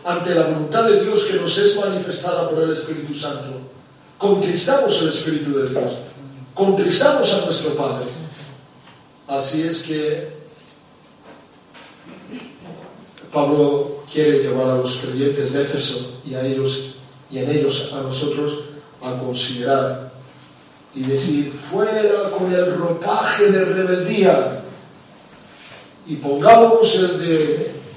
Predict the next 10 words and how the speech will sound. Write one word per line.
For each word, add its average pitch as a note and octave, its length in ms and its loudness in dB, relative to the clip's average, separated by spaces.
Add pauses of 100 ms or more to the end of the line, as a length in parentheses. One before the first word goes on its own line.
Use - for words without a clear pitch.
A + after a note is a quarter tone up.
(520)
el E3+ 140 -2
que F#3+ 140 2
mejor C4+ 340 6
sienta, D#3 640 2 (760)
que D3+ 120 -2
es D3+ 160 2
el C#3 180 -2
de C3+ 60 -2
la C3 100 -4
sumisión". - 640 -4